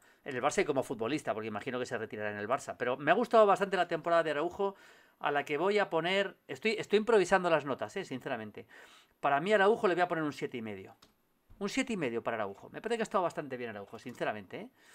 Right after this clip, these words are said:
Bueno, sinceramente hablo siempre, que os hablo a vosotros, amigos de Mundo Maldini. Bueno, eh, Serginho Dest, primera temporada,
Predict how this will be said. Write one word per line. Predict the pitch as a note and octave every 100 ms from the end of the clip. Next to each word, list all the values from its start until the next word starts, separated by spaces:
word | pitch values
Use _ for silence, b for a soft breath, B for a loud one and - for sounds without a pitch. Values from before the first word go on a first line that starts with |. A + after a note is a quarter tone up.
| B B B B B B B
Bueno, | C#3 A#2
sinceramente | C3 C#3 D3 D3
hablo | A#2+
siempre, | - A#2+ G2+ G#2+
que | A2+
os | C3+
hablo | A2
a |
vosotros, | G#2+ - A#2 G#2
amigos | A#2+ A2+ A2
de |
Mundo | A#2 A2
Maldini. | G#2 G#2+ A#2
Bueno, | E3+ D3
eh, | D#3 D#3
Serginho | E3+ D3+ A3 G3+ E3+
Dest, | G#3+ B3+ - - B B B B B B B B - - _
primera | E3 G3 A3
temporada, | G#3+ E3+ G3 G#3+ G#3 G#3+ G#3 G3